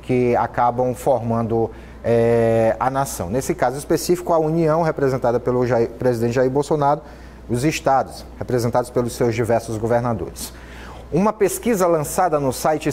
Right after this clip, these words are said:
do Sindicato dos Trabalhadores em Educação Básica das Redes Públicas, Estadual e Municipais do Estado do Maranhão, o simproecema, revelou que noventa e quatro vírgula sete por cento dos trabalhadores da educação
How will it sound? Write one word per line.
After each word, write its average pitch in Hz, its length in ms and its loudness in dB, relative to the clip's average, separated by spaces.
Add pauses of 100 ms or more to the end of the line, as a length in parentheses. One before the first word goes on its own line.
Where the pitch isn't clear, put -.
(140)
do 143 220 2
Sindicato 147 600 0
dos 135 160 -4
Trabalhadores 123 640 2
em 139 60 2
Educação 127 480 0
Básica 139 400 2
das 113 180 0
Redes 120 460 -4 (240)
Públicas, 156 600 2
Estadual 117 480 2
e 110 40 2
Municipais 120 680 0
do 123 80 -4
Estado 120 260 0
do 120 40 -6
Maranhão, 131 340 2
o 175 60 0
simproecema, 135 760 0 (380)
revelou 175 380 2
que 196 100 -4
noventa 180 580 0
e 180 60 0
quatro 165 480 0
vírgula 143 480 2
sete 143 400 -2
por 135 220 -2
cento 160 420 -2
dos 127 180 -2
trabalhadores 113 720 0
da 120 140 2
educação 113 600 -2